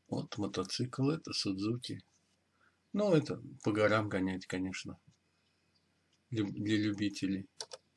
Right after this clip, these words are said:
Так, что такое красненькое? Что-то такое красненькое.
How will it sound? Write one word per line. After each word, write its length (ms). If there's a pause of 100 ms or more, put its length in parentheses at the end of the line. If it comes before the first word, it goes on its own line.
(920)
Так, 600
что 180
такое 340
красненькое? 800 (1120)
Что-то 260
такое 340
красненькое. 840